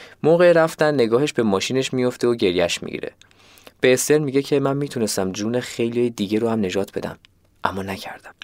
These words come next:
اگه همین ماشین رو می‌فروختم با پولش حداقل ده نفر دیگه رو می‌تونستم اینجا بیارم.» بعد دست می‌ذاره روی سنجاق طلایی که روی لبهٔ کتش زده بود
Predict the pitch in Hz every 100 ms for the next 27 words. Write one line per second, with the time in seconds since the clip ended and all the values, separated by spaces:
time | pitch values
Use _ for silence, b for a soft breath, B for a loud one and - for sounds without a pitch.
0 | - 156 175 160 170 170 123 110 120 117
1 | 110 113 107 131 135 110 131 139 113 98
2 | 107 123 123 139 123 110 117 123 110 107
3 | 123 120 120 113 117 107 95 98 85 87
4 | - _ B B B B B 143 143 147
5 | 147 143 143 139 135 147 - 104 104 117
6 | 135 - 101 104 120 117 110 117 107 95
7 | 101 107 107 101 - 85 82 78 -